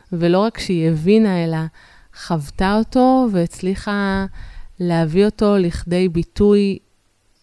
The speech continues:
עוד יותר מוצלח אפילו בכלים שלה. אז, אה, תמיד האיור הזה הוא מאוד מיוחד בשבילי, זה גם האיור שמופיע על, אה,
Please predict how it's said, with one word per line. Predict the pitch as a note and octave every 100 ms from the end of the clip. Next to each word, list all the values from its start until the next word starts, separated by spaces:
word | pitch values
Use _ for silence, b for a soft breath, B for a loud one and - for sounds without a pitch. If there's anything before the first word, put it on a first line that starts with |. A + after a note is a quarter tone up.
| _ _ _ _ E3+
עוד | E3
יותר | F3 F#3+
מוצלח | F#3+ F#3 - G3 G3 A3+
אפילו | - A#3 A#3
בכלים | F#3 - E3 E3 E3+
שלה. | - D#3+ D3 - b b b b b b
אז, | - E3 D#3+ E3
אה, | E3 D#3+ D#3+ D#3+ _ _ _ _ _ -
תמיד | F#3+ G3
האיור | G3+ F#3+ G3
הזה | F#3+
הוא | F3
מאוד | F3 F3+
מיוחד | F3+ E3+ - G#3+
בשבילי, | G#3 G#3+ G#3 F3+
זה | E3+
גם | D#3+ E3+
האיור | E3 E3 E3 E3+
שמופיע | F3+ E3+ E3 - F3+ E3+
על, | E3+ E3+
אה, | E3 D#3+